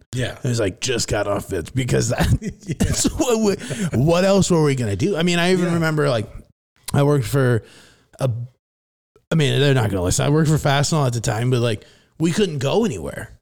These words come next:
Speaker 2: So,
Speaker 1: Right.
Speaker 2: like, we would just go hang out at the office, and they would close, and it was like, we could drop stuff off outside of people's businesses, and it was, like, such a weird time, but it was like, what are we even doing? Like, why,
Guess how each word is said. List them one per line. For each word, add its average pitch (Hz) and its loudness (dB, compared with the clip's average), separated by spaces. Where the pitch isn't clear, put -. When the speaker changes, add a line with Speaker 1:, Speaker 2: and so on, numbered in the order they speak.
Speaker 2:
So, - -2
Speaker 1:
Right. 165 0
Speaker 2:
like, 139 -2
we 170 2
would 165 2
just 151 0
go 160 2
hang 156 2
out 147 0
at 135 0
the 135 0
office, 156 0
and 120 -4
they 123 -2
would - -2
close, 151 0
and 131 -2
it 123 -2
was 113 -2
like, 107 -4
we 139 0
could 123 -4
drop 98 0
stuff 120 -4
off 110 0
outside 120 -2
of 107 -6
people's 107 -4
businesses, 135 0
and 127 -2
it 113 -4
was, 110 -4
like, 92 -8
such 175 -2
a 156 2
weird 139 2
time, 160 0
but 127 0
it 107 -2
was 95 -4
like, 73 -10
what 135 0
are 170 4
we 160 2
even 117 0
doing? 98 -2
Like, 95 -6
why, 131 -2